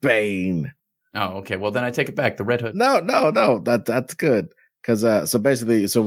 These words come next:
Speaker 1: wh-, what? So what's your team right now?
Speaker 2: Ra's al Ghul, Poison Ivy, and, uh,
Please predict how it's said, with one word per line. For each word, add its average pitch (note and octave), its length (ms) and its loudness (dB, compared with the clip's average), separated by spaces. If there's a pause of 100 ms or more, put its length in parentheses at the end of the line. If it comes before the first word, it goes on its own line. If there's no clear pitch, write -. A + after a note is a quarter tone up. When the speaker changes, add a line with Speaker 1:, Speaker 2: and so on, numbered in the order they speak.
(140)
Speaker 1:
wh-, - 60 -10
what? G#2 340 -2
So A2+ 120 0
what's A2 240 2
your A2+ 120 2
team G2+ 240 -2
right E2 180 -4
now? G1+ 340 -10 (400)
Speaker 2:
Ra's C3 280 -2
al D#3 120 0
Ghul, A2+ 280 -2
Poison A2 360 -2
Ivy, G2 600 -6
and, F#2+ 440 -10 (280)
uh, F2 400 -16